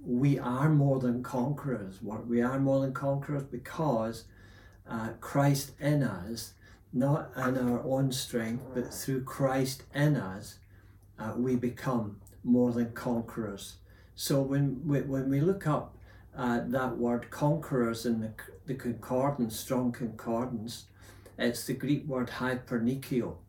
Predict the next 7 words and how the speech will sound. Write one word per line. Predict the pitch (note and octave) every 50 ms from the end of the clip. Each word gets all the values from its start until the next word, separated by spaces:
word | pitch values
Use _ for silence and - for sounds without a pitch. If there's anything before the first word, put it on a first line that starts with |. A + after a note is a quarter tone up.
| - - - - - - - - -
and | - B2 B2 A#2
it | A#2 -
means | A#2 B2 C3+ C3 B2+ B2+ - -
to | - B2+
be, | B2 B2+ B2 A#2 - - - - - - - -
to, | - - C#3 C3+ C3+ C3 C3+ C3+ - -
to, | - - C3+ -